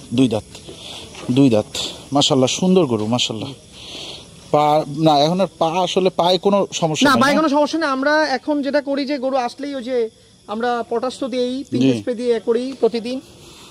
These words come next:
Speaker 2: আর যেহেতু ঈদের আগে আগে একটু পায়ে পানি কম লাগানোর চেষ্টা করছি, যতটুকু ইয়া করা যায়,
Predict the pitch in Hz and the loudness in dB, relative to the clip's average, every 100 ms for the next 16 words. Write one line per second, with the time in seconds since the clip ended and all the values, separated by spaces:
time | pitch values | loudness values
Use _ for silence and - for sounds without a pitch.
0 | - 196 202 202 196 226 247 240 254 247 | -12 -4 -2 -2 -4 -8 -8 -6 -4 -4
1 | 240 240 247 262 294 - - - - - | -4 -6 -4 -6 -8 -18 -20 -20 -18 -14
2 | 214 220 226 226 226 233 226 220 226 220 | -4 -4 -4 -6 -8 -6 -6 -4 -4 -6
3 | 226 - 202 - 240 254 196 196 202 220 | -8 -10 -10 -10 -10 -8 -8 -8 -10 -10
4 | 196 - 202 180 185 165 180 | -10 -6 -4 0 -2 -2 -6